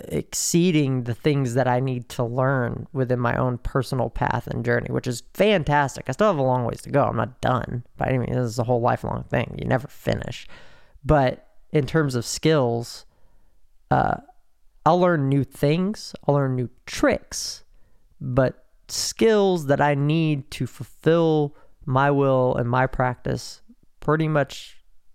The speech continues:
at the peak. Um, and it's taken years. It's no easy feat. But I, I wanna stress that because I am still a fucking human being.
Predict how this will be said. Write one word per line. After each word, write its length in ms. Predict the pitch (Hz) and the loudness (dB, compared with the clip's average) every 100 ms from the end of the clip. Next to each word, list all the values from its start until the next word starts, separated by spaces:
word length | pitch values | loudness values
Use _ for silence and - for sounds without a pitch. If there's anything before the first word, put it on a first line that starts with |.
| - _ - | -20 _ -4
at 200 | 143 - | 0 0
the 60 | - | -2
peak. 400 | - - - - - - - - - - _ - | -8 -12 -12 -18 -20 -20 -20 -20 -20 -20 _ 0
Um, 520 | 127 120 120 127 139 _ - - _ _ _ - | 2 2 -2 -6 -10 _ -20 -20 _ _ _ -4
and 100 | 143 | -2
it's 100 | 165 | 2
taken 300 | 175 180 139 | 2 2 0
years. 580 | 143 202 123 123 - - | 2 2 2 -2 -6 -10
It's 180 | 147 - | -10 0
no 160 | 139 143 | 2 2
easy 200 | 123 120 | 0 -2
feat. 420 | - 147 - - - - - _ | 0 0 0 -8 -20 -20 -20 _
But 100 | 147 | 2
I, 180 | 127 127 - - _ - | 4 0 -4 -20 _ 0
I 120 | 139 | 2
wanna 260 | 139 143 123 | 4 2 0
stress 420 | - 175 185 - | 0 2 2 0
that 420 | 139 120 120 - - - | 2 2 2 -2 -12 -4
because 520 | 139 - 127 123 - - - | -2 0 0 -2 -8 -16 -2
I 640 | 156 202 202 120 123 151 - - - | 2 2 2 2 2 -2 -8 -14 -4
am 100 | 131 | -4
still 360 | - - 160 | -4 0 0
a 40 | 170 | 0
fucking 540 | - - 139 160 185 | -4 -2 0 0 -2
human 360 | 180 196 190 185 | 0 2 2 0
being. 480 | 202 170 123 123 | 0 0 -2 -4